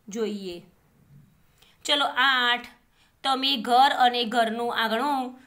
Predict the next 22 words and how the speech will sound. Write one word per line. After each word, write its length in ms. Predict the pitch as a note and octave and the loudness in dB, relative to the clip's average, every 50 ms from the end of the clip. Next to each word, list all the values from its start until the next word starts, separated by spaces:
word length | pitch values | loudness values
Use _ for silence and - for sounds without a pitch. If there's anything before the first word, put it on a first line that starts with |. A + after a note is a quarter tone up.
| _ _ - | _ _ -8
ચોખ્ખું 460 | - A#3+ A#3 - - B3 A#3 A3 G#3 | -8 -8 -8 -8 -8 -6 -4 -2 0
રાખો 360 | G#3 G3 F#3+ F#3+ - - C#4 D4+ | 0 0 0 -2 -4 -6 -6 -4
છો? 220 | - - E4+ D#4+ D#4+ D#4+ D#4+ D#4+ E4 F#4+ F4+ - - | -4 -2 0 0 2 2 2 0 -2 -2 -6 -10 -8
તો 120 | - A#3 | -8 -6
જવાબમાં 580 | A3+ A#3 A3+ G#3+ G#3+ A3 A3 - A3+ B3 B3+ B3 | -4 0 2 2 4 2 2 0 -2 -2 -2 -2
શું 280 | - - D4 D4 D#4 E4 - | -2 -4 -6 -4 -4 0 2
આવશે? 380 | C#4 C4+ C4+ C4+ C#4+ C#4+ D4 D#4 E4+ G4 G4 - - _ _ _ _ - | 2 2 2 0 -4 -2 -2 0 -2 -2 -4 -10 -18 _ _ _ _ -8
હા, 480 | - A3+ A3 A3+ A#3 A3+ A3+ A3+ A3 G#3+ G3+ G3 - - - - - - - - - | -2 0 2 2 2 2 2 2 0 0 -2 -6 -10 -18 -20 -20 -20 -20 -14 -8 -6
આપણે 240 | G#3 G#3 A3+ A#3 | -6 -4 -2 -2
ઘરને 380 | A#3 B3 A#3+ G#3+ A3 A3+ A#3 A#3 | 0 0 0 0 0 -2 -2 -2
આંગણે 340 | A#3 A3+ G#3 A3+ B3 C4+ C#4+ C4+ B3+ B3 B3 B3 - - - - - - - | 0 0 0 0 0 2 2 2 0 -2 -4 -6 -10 -20 -20 -20 -20 -14 -8
ગંદો 320 | F#3+ B3 A3+ A3 G#3 A3 A3+ A3+ | -4 -4 -2 -2 -2 -2 -2 -2
કચરો 300 | A3+ A#3+ G#3+ A3 A3+ A#3+ | -4 -6 -6 -4 -2 -2
નાખીએ 380 | A#3 A3 F#3+ F#3 - - C4+ C#4+ | 0 0 -2 -2 -2 -4 -4 -4
છીએ? 200 | C4+ - D#4+ E4 F4+ F#4+ | -2 -2 0 0 0 -2
તો 100 | - - D#4+ | -4 -4 -2
નથી 260 | D#4+ D#4+ D#4+ F4+ E4+ | -2 -2 0 -2 0
નાખતા. 540 | D#4 D4 C#4 C4 - - - - A3 G3 F3+ E3+ G#3 | 0 0 0 0 -2 -6 -4 -2 -2 -2 -4 -6 -6
નાખો 300 | G#3+ G3+ G3 - C4 B3+ | -6 -6 -6 -6 -8 -8
છો? 200 | - - F4 F4 G4 G4+ G4 G4 - _ _ _ _ - | -6 -2 0 0 0 0 -2 -8 -14 _ _ _ _ -6
તો 80 | - A#3+ A#3 | -4 -4 -2
ના. 280 | A#3 A#3 A3+ A3 G3+ | -2 0 2 2 2